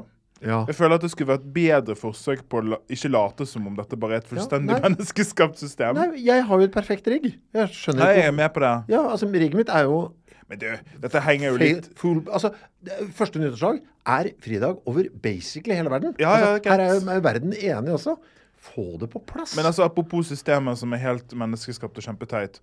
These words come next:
Speaker 2: det der med at vi driver og flytter klokken hele tiden, kan vi, kan vi lempe det ut samtidig
Speaker 1: Ja,
Speaker 2: også?
Speaker 1: det tar jeg i samme slengen, ja.
Speaker 2: Jeg tar det med inn i der.
Speaker 1: Jeg skal, jeg trenger, eh, ett år som generalsekretær i F N, så ordner jeg det her. Det er ikke mer
Speaker 2: Er det
Speaker 1: som skal
Speaker 2: F N
Speaker 1: til.
Speaker 2: som bestemmer det?
Speaker 1: Eh, i dette tilfellet, når jeg er det, så er det
Speaker 2: <laughs>
Speaker 1: det,
Speaker 2: Så er
Speaker 1: ja.
Speaker 2: det det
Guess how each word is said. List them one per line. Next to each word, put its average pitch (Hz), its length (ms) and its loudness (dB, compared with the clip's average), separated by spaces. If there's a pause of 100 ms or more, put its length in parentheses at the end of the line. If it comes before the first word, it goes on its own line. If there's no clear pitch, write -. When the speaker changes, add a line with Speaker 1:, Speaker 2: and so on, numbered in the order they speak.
(280)
Speaker 2:
det 143 100 2
der 139 120 6
med 120 120 -4
at 117 80 -12
vi 117 60 -8
driver 110 260 -4
og - 40 -20
flytter 107 280 -14
klokken - 360 -12
hele 92 160 -14
tiden, 98 400 -12
kan 160 160 -2
vi, 143 180 0
kan 160 180 -4
vi 139 80 2
lempe 135 240 2
det 135 140 2
ut 120 100 -6
samtidig 113 320 -4
Speaker 1:
Ja, 101 80 0
Speaker 2:
også? 117 160 0
Speaker 1:
det 160 200 4
tar 214 160 2
jeg 180 140 0
i - 40 -4
samme 147 180 -4
slengen, 147 200 -4
ja. 156 120 0
Speaker 2:
Jeg 165 80 -2
tar 180 120 2
det 170 60 0
med 127 260 2
inn 127 120 -2
i 117 80 -2
der. 113 240 0
Speaker 1:
Jeg 185 160 -6
skal, - 160 -8
jeg 180 160 -2
trenger, 180 420 0
eh, 170 680 0 (280)
ett 170 280 -4
år 165 340 0 (180)
som 143 240 -8
generalsekretær 120 640 -2
i 131 80 -2
F 117 140 -8
N, 139 100 -6
så 147 120 -4
ordner 92 160 -4
jeg 98 80 -4
det 90 80 -4
her. 92 100 -8 (460)
Det - 40 -6
er 139 80 -4
ikke 233 140 -6
mer 170 80 0
Speaker 2:
Er 127 60 0
det - 20 2
Speaker 1:
som 120 80 -2
skal 170 100 -4
Speaker 2:
F 143 40 -2
N 165 60 -2
Speaker 1:
til. 196 60 -6
Speaker 2:
som 117 120 -10
bestemmer 98 340 -10
det? 110 60 -10 (520)
Speaker 1:
Eh, 165 300 0
i 151 80 -8
dette 147 260 -4
tilfellet, 131 400 -4
når 131 140 2
jeg 117 160 0
er 113 100 2
det, 190 400 0
så 131 140 0
er - 80 4
det 117 140 2
Speaker 2:
<laughs> 104 40 -2
Speaker 1:
det, 95 80 0
Speaker 2:
Så 95 60 6
er - 60 4
Speaker 1:
ja. - 20 0
Speaker 2:
det 131 140 -4
det 135 100 2